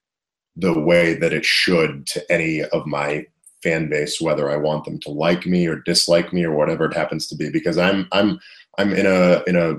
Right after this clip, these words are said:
a frame of mind, you know, if I, if the goal is to get the other guy over and to, uh, you know, um, to, for me to draw heat and for him to, to shine on me, then,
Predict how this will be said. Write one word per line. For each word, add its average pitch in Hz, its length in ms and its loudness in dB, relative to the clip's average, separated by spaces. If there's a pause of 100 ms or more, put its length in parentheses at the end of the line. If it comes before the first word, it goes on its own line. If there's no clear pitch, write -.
a 80 80 0
frame 92 340 0
of 76 160 -4
mind, 69 400 -8
you 76 60 -8
know, 85 220 2
if 80 140 -4
I, 85 100 2 (340)
if 85 140 -2
the 95 80 0
goal 104 320 6
is 90 140 2
to - 80 -2
get 92 180 0
the 95 120 0
other 87 180 2
guy 82 280 0
over 80 340 0
and 73 180 -6
to, 78 380 -4 (220)
uh, 73 300 -2 (180)
you 87 140 -10
know, 78 340 -8 (200)
um, 69 260 -6 (800)
to, - 140 -12
for - 180 -2
me 90 180 2
to 90 80 2
draw 80 340 2
heat 85 320 -2
and - 140 -8
for 160 220 -2
him 185 220 0
to, 80 260 -4 (140)
to - 100 -6
shine 82 460 2
on 73 180 0
me, 73 180 -8 (760)
then, 82 540 0